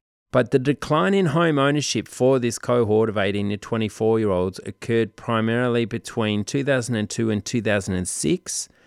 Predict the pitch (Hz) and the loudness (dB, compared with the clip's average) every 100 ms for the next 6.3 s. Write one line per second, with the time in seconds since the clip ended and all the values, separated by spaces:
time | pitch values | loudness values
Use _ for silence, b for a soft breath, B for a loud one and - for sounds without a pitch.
0 | b - 104 101 - 107 104 - 113 120 | b -6 -4 -4 -2 0 0 -2 0 2
1 | 120 - 113 107 107 101 95 - 101 98 | 0 0 0 0 0 -4 -8 -6 -2 0
2 | 98 - 92 95 101 107 82 - _ B | 0 0 2 4 4 2 0 -6 _ B
3 | B B B B - 110 117 147 - - | B B B B -2 0 2 0 -2 2
4 | 160 151 - 143 135 131 - - 120 113 | 2 2 0 2 2 0 -2 0 2 2
5 | 131 123 113 - 120 110 107 - - 139 | 2 2 2 0 2 2 0 0 0 -2
6 | - - - | -2 -8 -10